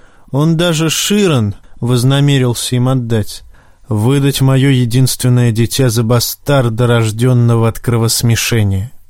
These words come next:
В голосе короля звучал едва сдерживаемый гнев.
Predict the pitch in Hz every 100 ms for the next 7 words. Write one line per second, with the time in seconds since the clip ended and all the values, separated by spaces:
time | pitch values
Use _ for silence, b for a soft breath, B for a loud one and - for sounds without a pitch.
0 | - - 110 117 165 170 151 - 127 127
1 | 117 117 160 135 127 117 - 117 110 113
2 | 107 120 160 127 120 131 117 120 120 120
3 | 120 113 110 101 - -